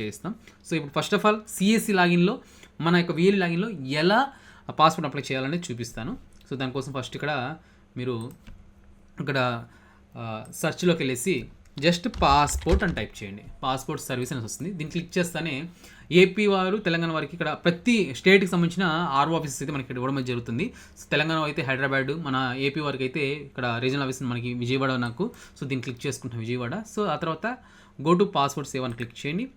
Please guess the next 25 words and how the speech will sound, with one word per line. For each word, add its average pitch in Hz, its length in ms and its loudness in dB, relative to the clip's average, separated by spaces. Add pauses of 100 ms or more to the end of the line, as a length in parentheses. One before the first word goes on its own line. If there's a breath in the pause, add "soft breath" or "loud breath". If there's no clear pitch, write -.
(140)
క్లిక్ 175 220 -2
చేస్తేనే 180 400 0 (340)
డైరెక్ట్గా 175 640 4 (420 loud breath)
మనకి 156 240 0 (560 loud breath)
పాస్‌పోర్ట్ 175 340 4
సేవ 180 120 4 (100)
అఫీషియల్ 185 320 4
వెబ్ 151 160 -2
పేజ్లోకి 156 320 0
తీసుకెళ్ళిపోతుంది. 117 640 -2 (120)
So 180 120 -4
మీరు 165 160 0
చూసుకున్నట్టయితే 185 440 0 (200)
సేమ్ 180 360 8
మనకి 180 260 0 (340)
సిటిజన్ 175 300 2
లాగిన్ 175 220 2
ఎలా 170 160 2
అయితే 165 180 -2
ఉంటుందో 151 260 -6
మెయిల్ 143 140 0
ఐడీతో 139 180 -4
క్రియేట్ 135 200 -4
చేసుకుంటో 160 240 -6 (140)
అలాగే 139 320 2